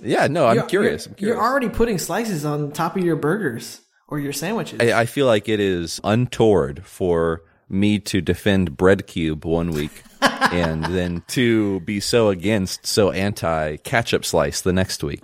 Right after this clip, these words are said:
Speaker 2: That's a good point.
Speaker 1: I think that I look at this and I think this can't possibly be good.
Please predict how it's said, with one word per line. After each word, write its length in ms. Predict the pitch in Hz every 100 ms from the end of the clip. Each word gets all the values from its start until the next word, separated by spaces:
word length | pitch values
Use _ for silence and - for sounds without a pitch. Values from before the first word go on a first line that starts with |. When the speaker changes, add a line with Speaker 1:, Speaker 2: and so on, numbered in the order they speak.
| _
Speaker 2:
That's 160 | 170 170
a 40 |
good 200 | 165 156
point. 300 | 151 127 117 -
Speaker 1:
I 80 | 117
think 280 | - 180
that 100 | 139
I 60 | 113
look 200 | 113 123
at 100 | 113
this 320 | 107 92 -
and 120 | 95 95
I 100 | 90
think 420 | - 107 95 -
this 200 | 107 -
can't 260 | - 104 -
possibly 420 | 98 - 95 82
be 160 | 73
good. 300 | 69 73 60